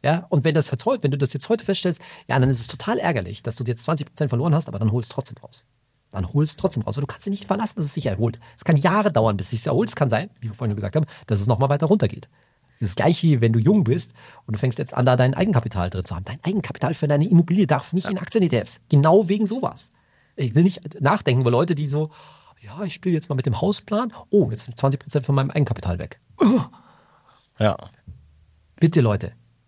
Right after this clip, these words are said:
Speaker 2: Ja.
Speaker 1: macht es nicht. Genau deswegen. Ja. Aber jetzt, um auf unseren angehenden oder schon Rentner, äh, zu kommen, ja,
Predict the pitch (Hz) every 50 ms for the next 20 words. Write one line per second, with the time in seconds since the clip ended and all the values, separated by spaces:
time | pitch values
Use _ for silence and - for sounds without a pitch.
0 | _ _ _ _ _ _ - 165 123 135 - - - 156 127 - 139 185 180 -
1 | - - _ - 120 127 165 196 185 - 180 160 - - - 104 90 - - -
2 | _ _ - 110 110 139 - _ _ - - - - - - - _ _ _ -
3 | - 165 127 117 110 110 98 - - - - 113 113 117 117 - - _ - -
4 | - 147 117 110 110 95 90 87 - _ _ _ _ _ _ - 143 156 151 131
5 | 123 131 127 120 113 104 101 98 90 - - 175 156 120 110 - 117 117 110 117
6 | 110 98 - - - 110 98 92 95 - _ - 92 - - 123 - - 113 107
7 | 92 82 82 92 104 113 120